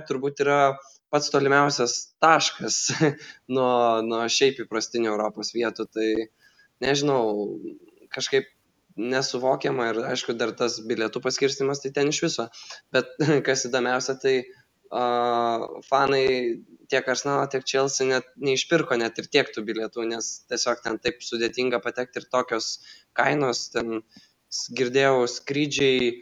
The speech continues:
yra virš septynių valandų ir ten jie labai retai vyksta, ten reikia dar gal su persėdimais skraidyt ir ten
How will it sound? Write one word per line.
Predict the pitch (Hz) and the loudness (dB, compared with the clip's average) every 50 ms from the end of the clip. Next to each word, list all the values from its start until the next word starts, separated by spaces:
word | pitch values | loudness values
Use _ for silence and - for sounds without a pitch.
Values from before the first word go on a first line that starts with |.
| - _ _ _ _ _ - | -14 _ _ _ _ _ -6
yra | 131 135 139 135 | -2 0 0 0
virš | 127 127 127 127 123 - - - - - - - - | 0 -2 -4 -4 -4 -4 -4 -4 -4 -6 -6 -6 -4
septynių | - - 127 123 - - 143 143 147 139 131 | -2 -2 -2 -2 0 0 2 2 2 2 2
valandų | 131 127 135 139 139 139 135 139 127 127 123 | 4 4 6 6 6 4 4 2 0 -2 -2
ir | 123 | -2
ten | 123 123 123 123 | -2 -2 0 0
jie | 123 123 | 2 2
labai | 120 120 120 123 131 139 139 | 2 0 0 0 2 2 2
retai | 131 123 120 120 - 131 135 | 2 2 0 0 -2 -2 -2
vyksta, | 127 135 135 - - - 143 139 | -2 -4 -6 -6 -6 -6 -6 -6
ten | - 123 120 | -4 -4 -2
reikia | 120 117 123 123 131 127 120 | 0 0 0 0 -2 -2 -2
dar | 117 120 120 120 120 | 0 -2 -2 0 0
gal | 120 120 120 | -2 -2 -2
su | - - 107 | -6 -10 -8
persėdimais | - - 143 151 143 - 143 131 127 131 123 120 120 120 - - | -6 -4 -2 -2 -2 -2 -2 -2 -2 -2 -2 -2 -2 -2 -4 -4
skraidyt | - - - - 120 123 123 117 117 - 127 131 135 139 135 - - 117 | -6 -8 -8 -4 -2 -2 -2 -4 -6 -8 -4 -2 -2 -2 -2 -4 -8 -10
ir | 113 | -10
ten | - - 123 123 123 120 | -8 -6 -4 -4 -2 -4